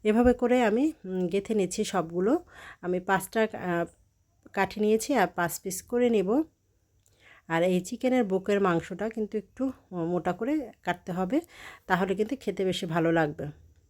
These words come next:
আর এটা এভাবে কাঠিতে ভরে যদি ফ্রিজে রেখে দেন, আহ, সময় মতো ভেজে নেবেন, সেটাও কিন্তু আপনারা পারবেন। তাই বেশি পরিমাণে বানিয়েও ফ্রোজেন, আহ, করে বক্সে রাখতে পারেন। বানানোর, মানে, ভাজার আগে ফ্রিজ থেকে বের করে নিয়ে ভেজে নিলেই, আহ,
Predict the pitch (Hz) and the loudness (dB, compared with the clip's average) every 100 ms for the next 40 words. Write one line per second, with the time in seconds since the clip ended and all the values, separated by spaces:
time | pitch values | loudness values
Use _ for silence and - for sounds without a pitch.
0 | _ _ _ _ _ _ _ - _ - | _ _ _ _ _ _ _ -20 _ -20
1 | - _ 202 202 240 202 202 226 202 175 | -20 _ -2 2 4 4 2 0 0 0
2 | 185 220 - 185 185 185 190 196 196 208 | 0 -6 -2 0 2 0 0 0 2 4
3 | 190 180 214 302 302 190 170 165 180 170 | 2 2 0 2 2 2 0 -2 -2 0
4 | 175 165 285 226 185 175 165 185 277 208 | 0 -2 -6 -6 -2 2 2 0 -2 -2
5 | 180 185 190 185 175 180 180 175 180 208 | -2 -2 -2 -8 -4 -4 -2 -4 -4 -4
6 | 190 180 185 220 220 185 190 190 170 165 | -4 -4 -4 -6 -4 -4 0 0 0 0
7 | 185 285 339 - - - _ 214 202 214 | 2 2 0 -10 -18 -18 _ 2 4 4
8 | 214 180 175 170 214 339 330 180 175 - | 4 2 -2 -2 0 0 0 -4 -4 0
9 | 190 165 - - 190 277 302 185 170 165 | -2 -2 -4 -2 2 4 4 4 4 0
10 | 165 170 - 175 170 165 170 170 175 175 | -2 -4 -6 -6 -4 -2 -4 -2 0 0
11 | 170 285 - 185 185 185 180 170 175 190 | 2 -2 -2 -6 -4 -8 -4 -4 -2 0
12 | 262 294 196 175 175 190 302 349 - - | 2 2 2 0 2 4 4 2 -10 -18
13 | - - 180 165 170 | -18 -8 -4 -2 -4